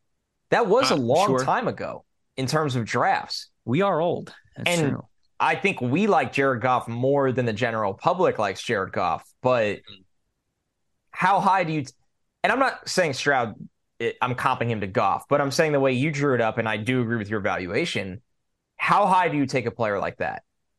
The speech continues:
Speaker 1: I, I don't actually know the answer right now. I'm actually fascinated to really come to that conclusion.
Speaker 2: Um,
Speaker 1: think it's tough.
Speaker 2: twenty, twenty sixteen N F L draft. I'm trying to,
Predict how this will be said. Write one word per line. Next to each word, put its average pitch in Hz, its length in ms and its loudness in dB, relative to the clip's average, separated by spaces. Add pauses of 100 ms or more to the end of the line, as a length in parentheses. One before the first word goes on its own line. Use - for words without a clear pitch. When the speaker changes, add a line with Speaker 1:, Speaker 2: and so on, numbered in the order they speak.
Speaker 1:
I, 175 240 2
I 202 100 4
don't 254 240 2
actually 160 300 0
know 131 160 2
the 110 180 -2
answer 175 240 -4
right - 180 -4
now. 95 220 -4
I'm 92 100 -8
actually 127 300 -2
fascinated 113 680 -4
to 90 380 -8 (720)
really 131 360 2
come 123 240 -2
to 107 80 -4
that 104 180 -2
conclusion. 90 580 -12 (760)
Speaker 2:
Um, 104 400 -2
Speaker 1:
think 113 120 -2
it's - 120 -12
tough. 120 120 0
Speaker 2:
twenty, 131 460 -2 (640)
twenty 127 220 -2
sixteen 127 460 -2
N 110 140 -2
F 101 100 -6
L 107 120 0
draft. 90 420 -4
I'm 101 80 -4
trying 120 300 -2
to, 117 200 0